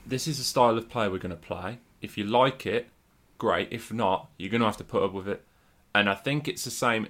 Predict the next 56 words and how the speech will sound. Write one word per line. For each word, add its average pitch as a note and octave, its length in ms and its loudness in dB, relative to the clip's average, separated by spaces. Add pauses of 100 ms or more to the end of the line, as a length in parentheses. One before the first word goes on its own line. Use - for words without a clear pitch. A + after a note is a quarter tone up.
(160)
It'll G#2 160 0
go A2+ 200 2
into A2 300 0
every C3 280 -2
game. F#2 580 -2 (920)
In G#2 80 -4
the G2 80 -4
same G2+ 420 0
kind F2+ 320 -2
of E2 60 -10
fashion, F#2 520 -8
where F2+ 160 0
he's F2+ 120 -4
saying, F#2 240 -6
"Look, - 240 -6
this B2+ 160 -4
is B2+ 80 -6
what D3 120 2
we're A#2+ 60 0
gonna A2+ 180 0
do. G2 560 0
If A#2+ 140 -8
you A#2+ 60 -4
can A#2 180 -2
beat D3 220 2
us, G2+ 140 -6
then G2+ 100 -4
you F#2+ 80 -4
can G2+ 160 -4
beat G#2+ 240 0
us, - 200 -6
but F#2+ 200 -2
we're G2+ 120 0
still A2 280 2
gonna F#2+ 220 0
do F2+ 240 -2
that." G2 220 -2 (720)
And A2+ 240 2 (720)
it, A2+ 120 -2 (460)
I A#2+ 60 6
know C3+ 160 4
it - 180 0
can B2 100 0
sound C3 440 2
a A2+ 40 2
little G#2 180 2
bi-, F#2 360 2
a A2+ 120 0
little G2+ 220 2
bit - 140 -4
naive, F2+ 600 -6 (300)
but G2+ 100 -6
when G#2+ 120 2
you A2 60 0
get C#3+ 240 2
it - 100 0